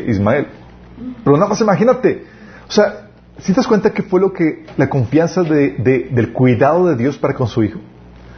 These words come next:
Por eso podía, no sabía qué se iba a enfrentar su hijo, lo despidió, dijo,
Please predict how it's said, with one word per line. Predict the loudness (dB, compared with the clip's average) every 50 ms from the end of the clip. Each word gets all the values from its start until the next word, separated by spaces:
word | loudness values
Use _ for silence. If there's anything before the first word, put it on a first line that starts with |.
| -20 -20 -8 -2
Por | 0 2
eso | 2 2 2 2
podía, | 2 2 4 4 2 0 -4 -10 -20 _ _ _ _ _ _ _
no | 0 0
sabía | 2 4 4 4 4 4 4 2 2 0 0
qué | -2 -2
se | -2 -2
iba | -2
a | -2
enfrentar | 0 0 0 0 0 0 0
su | 0 -2
hijo, | -2 0 2
lo | 2
despidió, | 2 2 2 0 2 2 4 4 2 2 0
dijo, | -2 -2 -2 -4 -4